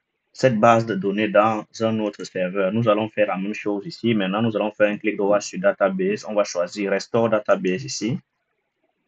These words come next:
Euh, ici, dans ce cas, maintenant, nous allons ici choisir plutôt l'option de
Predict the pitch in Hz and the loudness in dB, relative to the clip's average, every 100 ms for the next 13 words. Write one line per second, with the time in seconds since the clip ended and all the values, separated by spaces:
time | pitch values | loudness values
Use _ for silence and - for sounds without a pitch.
0 | _ _ _ _ _ _ _ _ _ - | _ _ _ _ _ _ _ _ _ 2
1 | 92 90 90 82 82 - 117 98 95 95 | 2 2 0 -4 -6 -4 -2 0 0 -2
2 | 117 - 113 95 87 98 101 104 95 98 | -2 2 2 2 -4 -6 -6 -2 -2 -2
3 | 95 - 95 90 _ - - 98 95 110 | -6 -6 -6 -8 _ -6 2 2 4 -2
4 | - 110 110 107 107 95 92 - - 104 | 0 0 0 0 0 0 -2 -2 -6 -4
5 | 101 90 90 | -2 -2 -4